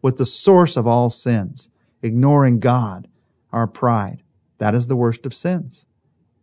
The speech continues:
because it has destroyed God's creation, hurt all of God's creation. So with that in mind, let me read for you verses eight to ten of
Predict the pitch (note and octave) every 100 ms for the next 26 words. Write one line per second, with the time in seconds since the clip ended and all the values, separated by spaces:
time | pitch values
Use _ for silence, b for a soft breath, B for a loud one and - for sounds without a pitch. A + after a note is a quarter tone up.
0 | _ _ _ _ A#2 B2 A2+ A2 - A#2+
1 | - D3+ D3 C3+ B2+ B2 B2 - _ -
2 | B2 A2 G2+ - A2+ _ _ _ _ -
3 | C#3+ C3 D3 D#3 G#2+ G2+ F#2+ - - F#2+
4 | A#2 - C#3+ - _ _ _ _ _ _
5 | _ _ _ _ - B2+ F3+ F#3+ C3 B2+
6 | A#2 B2 E3 C#3 C#3 B2+ B2 A2 A2 G#2+
7 | G#2 A2+ A2+ - G#2+ A#2+ G#2 G2